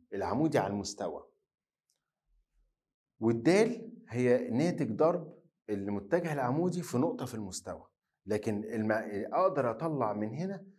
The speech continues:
متجه الاتجاه الأصلي اللي اتعمل بيه الخط، لكن ما أقدرش أطلع النقطة، لأن النقطة هتختفي جوه الدال. جوه الدال دي النقطة هت-، هتتضرب وتتجمع، فمش هتبقى موجودة، ما أقدرش أطلعها.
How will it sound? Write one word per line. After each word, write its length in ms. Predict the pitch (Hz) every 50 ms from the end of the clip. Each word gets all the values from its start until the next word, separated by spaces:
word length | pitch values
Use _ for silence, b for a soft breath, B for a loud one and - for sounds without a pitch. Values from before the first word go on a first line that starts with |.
| B B B
متجه 400 | 104 104 - - 170 180 170 151
الاتجاه 480 | 139 107 104 104 - 120 123 151 160 156
الأصلي 680 | 147 - - - 175 - - - 196 180 170 - -
اللي 100 | 123 -
اتعمل 320 | - - 127 147 156 139
بيه 120 | 120 120 135
الخط، 500 | 127 - - 120 - - - - - _ _ _ _ _ _ _ _ - -
لكن 180 | 104 104 120
ما 120 | 113 110 104
أقدرش 260 | 123 160 165 - 156
أطلع 300 | 156 165 156 156 131 117
النقطة، 380 | 113 117 143 131 110 - -
لأن 180 | 98 92 92 95
النقطة 320 | 98 113 151 143 - 120
هتختفي 440 | 101 95 107 - - - 151 135 143
جوه 260 | 120 113 117 117 113
الدال. 420 | 98 92 101 113 104 90 - - - - - -
جوه 220 | 98 107 107 110 104
الدال 280 | 98 104 123 135 131
دي 280 | 131 156 190 190 - B B B B B B 104
النقطة 380 | 104 107 123 151 147 98 127
هت-، 440 | 107 101 98 98 107 101 101 104 73 -
هتتضرب 600 | 98 95 95 110 101 95 110 139 143 139 120 95
وتتجمع، 640 | 95 92 - 104 95 98 135 160 180 190 190 190 - B B B B B B
فمش 360 | B - 110 113 117 117 113 127
هتبقى 360 | 113 - 143 - - - 117
موجودة، 440 | 110 110 110 107 127 131 117 104 98
ما 80 | 98
أقدرش 240 | 104 123 120 - -
أطلعها. 560 | - - 101 101 104 101 - - - 85 -